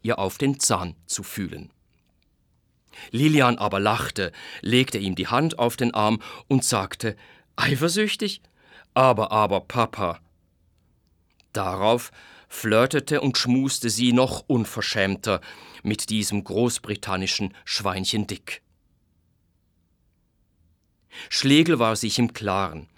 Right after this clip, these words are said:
dass er seiner Tochter wehtun würde. Aber er sagte sich, dass der kurze, tiefe Schmerz viel leichter zu ertragen sei als ein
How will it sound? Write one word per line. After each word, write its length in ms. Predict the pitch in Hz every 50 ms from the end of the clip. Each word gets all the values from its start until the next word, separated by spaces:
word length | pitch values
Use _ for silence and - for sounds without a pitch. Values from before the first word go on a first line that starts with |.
| _ - - - - -
dass 200 | - 98 - -
er 100 | 107 98
seiner 340 | 90 104 90 90 95 98 -
Tochter 480 | - 110 104 - - - 131 127 123 _ _ _ _ -
wehtun 640 | - 95 104 107 104 101 - - - 92 87 82 85
würde. 340 | 95 92 90 82 85 82 _ _ _ _ _ _ _ _ _ _ _ _ _ _ - - - - - -
Aber 340 | - 110 117 123 120 151 -
er 120 | - 120 113
sagte 360 | 113 110 95 98 - 135 120
sich, 260 | 107 127 120 - - - - -
dass 200 | - 101 - -
der 140 | - 98 -
kurze, 520 | - - 160 175 170 165 - - 131 107
tiefe 400 | - - 123 123 117 - 120 104
Schmerz 580 | - - - 101 101 113 123 - - - - - - - - _ _ _ _ _
viel 320 | - - - 139 139 127
leichter 640 | 110 104 95 101 110 107 - - - 98 90 85 -
zu 220 | - - 101 90 87
ertragen 600 | 95 95 - - 101 98 98 101 101 87 98 95
sei 360 | - 101 92 90 90 92 87 - - - - - - -
als 380 | - 95 101 95 - - - -
ein 240 | 92 87 92 90